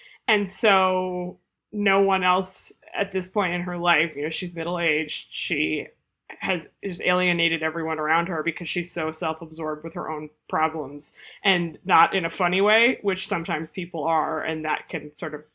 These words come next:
keep people around you. But she's obsessed with her own problems and her own self-pity in a way that's not fun. And so everyone has just kind of been like, "I can't deal with this anymore." And by the time you meet her in the movie,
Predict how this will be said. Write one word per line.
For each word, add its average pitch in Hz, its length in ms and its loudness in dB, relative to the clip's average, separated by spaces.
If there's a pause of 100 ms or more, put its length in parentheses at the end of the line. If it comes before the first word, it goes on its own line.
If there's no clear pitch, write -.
(420)
keep 196 220 0
people 180 280 -2
around 165 300 4
you. 147 320 -2 (340)
But 175 160 4 (520)
she's - 420 2
obsessed 180 380 0
with 185 100 -4
her 185 140 0
own 170 160 0
problems 170 760 0
and 165 220 -4
her 160 200 -4
own 160 120 -6
self-pity 160 600 -2
in 165 100 -4
a 160 80 -2
way 160 180 2
that's 151 260 -10
not 156 240 -2
fun. 131 400 -6 (240)
And 185 160 -6
so 180 280 2
everyone 175 380 2
has 175 200 -6
just 180 240 -8
kind 165 240 0
of 156 160 -6
been 160 120 -4
like, 151 260 -8
"I 147 120 -6
can't 135 260 -10
deal 127 180 -4
with 110 100 -6
this 156 140 -4
anymore." 101 440 -8 (360)
And 175 360 4
by 180 180 4
the 175 100 -4
time 180 240 0
you 175 80 -2
meet 170 200 -2
her 180 100 -2
in 160 80 -4
the 165 80 -6
movie, 180 560 2